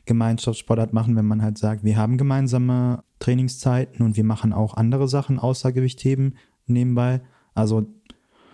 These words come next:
das ist ja das, was ich versuche häufig, dass ich halt versuche, trotz dessen, dass es halt eine Individualsportart ist, ja, eine Gemeinschaftssache daraus zu machen.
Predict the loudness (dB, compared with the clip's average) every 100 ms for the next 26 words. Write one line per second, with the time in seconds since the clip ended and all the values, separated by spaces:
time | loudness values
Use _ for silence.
0 | -4 -2 0 0 0 0 0 -2 0 0
1 | 0 0 0 0 0 -2 -2 -2 -2 0
2 | 0 0 -2 -4 -2 -2 -2 0 0 0
3 | -4 -6 -2 -2 -4 -14 -8 -4 -2 0
4 | 0 0 -2 -2 0 0 0 0 -2 0
5 | 0 0 0 0 0 0 -2 -4 -8 -20
6 | -20 _ 0 2 2 2 0 0 -2 0
7 | 0 2 0 0 0 0 0 -4